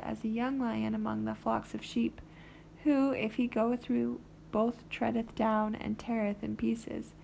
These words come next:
and none can deliver. Thy hand shall be lifted up upon thine advers-, adver-, adversities, and all thine enemies shall be cut off. And I will gather my people together as man gathereth his sheaves unto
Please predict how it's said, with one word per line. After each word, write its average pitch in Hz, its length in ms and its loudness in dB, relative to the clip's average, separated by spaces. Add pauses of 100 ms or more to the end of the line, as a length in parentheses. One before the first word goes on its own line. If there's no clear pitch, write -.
(420)
and 233 180 2
none 220 220 2
can 220 220 -6
deliver. 226 560 -4 (640)
Thy 233 140 6
hand 254 340 2
shall 247 140 2
be 226 140 2
lifted 226 380 0
up 220 220 0
upon 220 420 0
thine 220 240 2
advers-, 220 640 -4 (100)
adver-, - 400 -2
adversities, - 920 4 (580)
and 220 240 2
all 240 220 8
thine 262 240 2
enemies 220 420 0
shall 226 200 -2
be 220 100 0
cut 220 220 -4
off. 220 260 -2 (640)
And 226 180 0
I 226 180 2
will 269 140 2
gather 240 340 4
my 240 200 2
people 233 320 0
together 240 580 0
as - 240 -6
man 226 300 0
gathereth 220 480 -4
his 214 240 -8
sheaves - 640 -2
unto - 240 -6